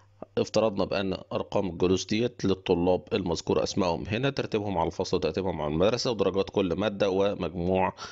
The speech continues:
الكلي للدرجات، وحفظنا الملف. فهنا أصبحت عندي البيانات جاهزة. لو ما عنديش أي قوالب أقدر بأني أدخل على Start Mail Merge، وبعد كده آخد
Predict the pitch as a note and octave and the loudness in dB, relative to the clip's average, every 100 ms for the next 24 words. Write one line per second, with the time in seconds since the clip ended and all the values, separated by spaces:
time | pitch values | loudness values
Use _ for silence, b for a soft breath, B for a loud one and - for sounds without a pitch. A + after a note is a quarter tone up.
0 | B - A2 G2 F#2 F2+ F#2 D#2+ E2+ F2 | B -2 -2 0 2 4 2 2 2 0
1 | F2 - F#2+ F#2+ F2 - - - - B | -2 -4 -2 0 0 -2 -4 -8 -18 B
2 | B B B B - B2+ B2 C3 B2+ A#2 | B B B B -2 0 0 -2 -2 -4
3 | G2 D2+ G2+ D3+ - A#2 A#2 B2 - - | -4 -4 -4 -4 -4 -4 -4 -4 -4 -4
4 | B2 A2+ F#2 A2 A2 F2+ F#2+ F2 E2+ G#2 | -4 -2 -2 -2 -2 -4 -2 -2 0 -4
5 | F#2 E2+ - - - _ _ _ _ _ | -4 -6 -6 -10 -12 _ _ _ _ _
6 | _ _ _ _ - - A2+ G2+ F#2 F#2+ | _ _ _ _ -20 -2 0 2 0 -2
7 | G2 A2 - A2+ F#2 F#2 G#2 C#3 G3+ - | -4 -6 -4 -4 -2 -2 0 0 -4 -10
8 | - _ _ _ _ - D3 C3 F2+ G#2+ | -20 _ _ _ _ -4 -2 0 -2 -2
9 | G2+ G#2 - F2 F2+ F2+ - - F#2+ - | -4 -6 -6 -6 -2 -4 -4 -2 -4 -2
10 | G2+ F#2+ F2 F#2+ C3 - - B B B | -2 -2 0 0 0 -6 -16 B B B
11 | B B B _ _ _ _ - C#3 C3+ | B B B _ _ _ _ -2 0 0
12 | G2 B2 G#2 G#2+ - G2+ | -2 -2 -2 -4 -4 -6